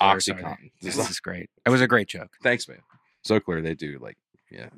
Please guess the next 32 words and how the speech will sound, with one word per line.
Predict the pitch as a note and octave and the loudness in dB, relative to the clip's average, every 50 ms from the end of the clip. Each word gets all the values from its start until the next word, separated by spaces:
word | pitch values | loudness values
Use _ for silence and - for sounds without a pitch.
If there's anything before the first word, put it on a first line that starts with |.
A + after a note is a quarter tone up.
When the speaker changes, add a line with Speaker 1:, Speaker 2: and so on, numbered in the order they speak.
| _ _ _ _ _ | _ _ _ _ _
Speaker 2:
apple | - D#2+ E2 - - | -10 -10 -10 -8 -8
cider | - - D2 C#2 C2+ C#2+ | -8 -8 -8 -8 -8 -10
vinegar | C#2+ C2+ D#2 C#2+ C2+ B1 - A1+ G#1+ | -12 -12 -12 -12 -12 -14 -14 -16 -16
and | - - | -16 -16
stuff. | - - - - - _ _ _ - - - - - - | -18 -18 -18 -20 -20 _ _ _ -20 -20 -20 -20 -6 0
I | F2+ | 4
recently | G2+ A#2+ D3 D#3 - D#3 D3 C3 | 6 8 8 8 6 4 2 2
told | - - B2+ A#2+ G#2+ | 4 4 4 4 6
my | A2 G2+ | 6 6
husband | G#2 G#2+ G2+ F2+ E2 F#2+ F#2 | 6 6 6 4 2 0 0
that | F2+ D2+ | -2 -4
for | - - F2 | -6 -8 -10
the | D#2+ | -8
past | - - A#2 A#2+ B2 A#2+ - | -2 2 4 6 6 4 2
few | - A#2+ A2+ G#2 | 0 0 0 2
months, | F#2+ F2 F2+ F2+ - - | 0 0 -2 -4 -6 -6
I | E2+ | -6
was | E2+ E2 - | -6 -4 -4
having | F#2+ F2 E2+ F2+ | -4 -4 -4 -4
a | D#2+ | -4
really | D#2 F#2 A2 B2 B2+ | -2 0 0 2 2
hard | A2 G2+ G2 F#2+ - | 2 2 0 0 -2
time | - F2+ E2+ F2 E2+ | -4 -4 -2 -4 -4
getting | D#2 E2 D#2 E2 E2+ E2+ | -4 -4 -6 -4 -2 2
moving | G2 A#2+ C#3+ D3+ B2 A2 F#2 | 4 6 6 6 6 4 0
in | E2 D#2+ D#2 | -2 -6 -10
the | D2 | -14
morning. | C#2+ C#2+ C2+ C2 C2+ A#1+ G1+ - _ _ _ _ _ _ - | -14 -14 -16 -16 -16 -18 -18 -20 _ _ _ _ _ _ -4
<laughs> | G#2+ G2+ _ _ _ _ - | -4 -4 _ _ _ _ -12
You | C#3+ D#3 | -8 -8
and | - E3+ | -4 -2
me. | F#3 - F#3 D3 | -2 -2 -2 -4